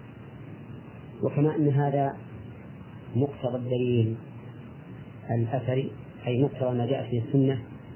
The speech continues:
فهو أيضًا مقتضى الدليل النظري، وهو أن يكون السجود بعد انتهاء الصلاة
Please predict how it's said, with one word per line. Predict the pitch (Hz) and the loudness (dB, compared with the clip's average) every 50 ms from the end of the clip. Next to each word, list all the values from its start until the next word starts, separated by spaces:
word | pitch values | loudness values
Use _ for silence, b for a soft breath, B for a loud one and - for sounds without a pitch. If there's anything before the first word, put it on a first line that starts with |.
| - - - - - - - - - - - - - - - - - - - - - | -14 -14 -14 -14 -14 -14 -14 -14 -14 -14 -14 -14 -14 -12 -12 -12 -12 -12 -12 -2 0
فهو | 135 120 117 139 151 | 4 4 4 6 4
أيضًا | 151 135 131 131 | 4 4 4 2
مقتضى | 127 123 135 139 - - - 120 120 | 4 4 4 2 2 2 0 0 0
الدليل | 120 117 113 120 123 123 127 123 117 113 117 | 2 2 4 4 4 6 4 4 4 2 2
النظري، | 127 127 131 135 139 135 131 123 113 110 - - - - - - - - - - - - - - - - - - - - - - - - - - - - - - - - - - - - - - - - - - - - | 0 2 4 4 4 4 2 0 0 -4 -6 -10 -14 -14 -14 -14 -14 -14 -14 -14 -14 -14 -14 -14 -14 -16 -16 -16 -14 -14 -14 -14 -14 -12 -12 -12 -12 -12 -14 -14 -14 -14 -14 -14 -14 -14 -14 -14 -14 -14 -14 -12 -4 0
وهو | 131 131 117 131 127 123 120 117 - - - - - - - - - - - - - - - - - 123 | 2 4 4 4 4 2 0 -2 -6 -12 -14 -14 -14 -14 -16 -16 -16 -16 -14 -14 -14 -14 -14 -8 -4 0
أن | 120 120 | 2 4
يكون | 117 113 117 123 117 120 143 143 135 | 4 4 2 2 2 4 6 6 4
السجود | 127 - - 117 120 123 123 120 117 120 | 4 2 0 2 4 4 4 4 2 4
بعد | 131 131 131 123 127 | 2 2 2 2 0
انتهاء | 120 113 - 120 110 - - - | -2 2 2 2 2 2 0 -2
الصلاة | - 120 127 147 175 | -2 0 0 0 -2